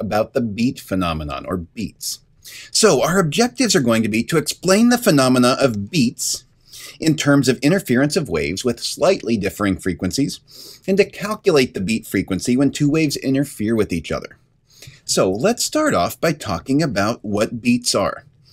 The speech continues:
Well, when we have two waves that have very similar but not exactly the same frequencies,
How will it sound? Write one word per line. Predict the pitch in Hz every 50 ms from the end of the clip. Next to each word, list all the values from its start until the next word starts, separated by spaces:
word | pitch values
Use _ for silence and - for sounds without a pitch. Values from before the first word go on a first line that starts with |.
| - - - _ _ _ _ -
Well, | - 151 156
when | 160 165 196
we | 240
have | 214 240 262 214 -
two | - - 214 208
waves | 175 185 170 165 156 135
that | 151 131
have | 135 123 107
very | 104 - 180 202 220 190
similar | - - - 226 226 190 139 110 104
but | 98 - - -
not | 175 147 160
exactly | 170 143 - - 143 139 151 151 - 196 196
the | 190 190
same | - - 196 208 208
frequencies, | 196 - 123 110 101 - 107 98 - - 104 104 - - - - - - -